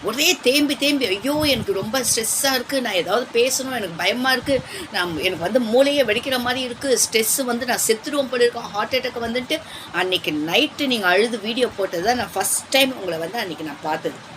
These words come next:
அப்புறம் தான் உங்களை பத்தி என்ன ஏது நான் வீடியோ பார்க்க ஆரம்பிச்ச உடனே, பழைய வீடியோலாம் பார்க்கும்போது உங்களை பத்தி, உங்க பையனை பத்தி, உங்க பொண்ணை பத்திலாம் நீங்க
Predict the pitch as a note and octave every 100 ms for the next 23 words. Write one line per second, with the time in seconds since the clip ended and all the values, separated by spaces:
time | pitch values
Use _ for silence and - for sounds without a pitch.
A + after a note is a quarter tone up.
0 | - - - E3+ A#3+ B3 B3 D4+ B3 G#3
1 | G#3 B3+ G#3 A3 B3+ A#3 G#3+ A#3 G#3 G3+
2 | A3+ F#3 F3+ F3 F3 F#3+ F#3 E3 F3 E3+
3 | A3+ F4+ - - - - A3+ A#3 A3 B3
4 | B3+ A3+ A#3+ G#3 G3+ F#3 G#3 D4 E4 B3+
5 | A#3 A#3 G#3 G3 - C4 C#4+ B3+ G#3+ G3
6 | - G3 G#3+ G#3 F#3+ F3+ C4 A#3 G3 G3+
7 | G#3+ G3 G3 A#3+ A#3